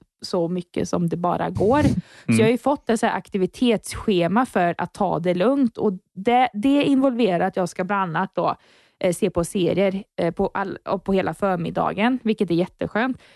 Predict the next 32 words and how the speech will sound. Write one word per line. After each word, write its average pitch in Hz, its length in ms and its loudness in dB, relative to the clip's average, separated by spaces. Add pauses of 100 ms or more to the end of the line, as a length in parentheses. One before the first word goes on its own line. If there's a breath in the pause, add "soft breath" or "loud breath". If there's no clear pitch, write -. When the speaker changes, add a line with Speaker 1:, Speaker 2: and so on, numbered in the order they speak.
Speaker 2:
Just - 120 -10
det. 196 60 0
Speaker 1:
Men 240 360 2 (200)
under 220 240 4
tiden 214 420 2
som 220 120 0
jag 240 100 2
ser 294 240 2
på 302 160 0
serier 185 500 0
så - 200 -2
har 220 180 2
jag 208 200 2
börjat 196 360 2
nu 196 120 0
att 170 280 0
brodera 180 480 0
korsstygn. 254 800 0 (260)
Speaker 2:
Just 175 300 0
det. - 60 -10 (960 soft breath)
Speaker 1:
Och 277 100 4
då 269 40 2
är 302 40 4
det 285 40 -8
klart, 233 220 2
då 254 80 4
är 277 80 4
man 302 100 0
inte 311 180 0
jätteinne 226 1000 0
i 208 220 4
serien. 165 680 -2